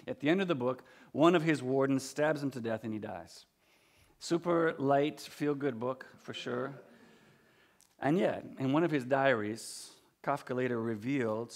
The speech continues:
what the book was actually about, writing this. He says, "The state in which we find ourselves is sinful, quite independent of guilt." Trying to make sense of this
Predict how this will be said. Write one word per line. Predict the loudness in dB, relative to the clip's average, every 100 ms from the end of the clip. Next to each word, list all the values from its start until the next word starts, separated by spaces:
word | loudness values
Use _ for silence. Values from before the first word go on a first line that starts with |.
| -16 -18 _
what | -6 -6
the | -4
book | -4 -4 -4
was | -6 -4
actually | -4 -4 -8 -8
about, | -6 -6 -4
writing | -2 -2 -4
this. | -8 -12
He | -14
says, | -10 -6 -6 -8 -16 -20 -10
"The | -6
state | -6 -2 0 2
in | 4
which | 2 0 -4
we |
find | -4 0 2 4
ourselves | 2 0 -4 -4 -4 -8 -18 -4
is | -2 -2
sinful, | -4 -4 -2 -4 -8 -12 -14 _ -20 _ _
quite | -2 0 0 0
independent | 0 0 -2 -4 -4 -6
of | -8
guilt." | -10 -12 -16 -20 _ _ _ _ _ _ _ _ _ _ _ _ _ _ _ _ _ _ _ _ _ _ _ _ _ _ _ _ _ -14
Trying | -6 -4
to | -2
make | -4 -6
sense | -8 -8 -8 -12 -10
of | -10 -8
this | -8 -10 -12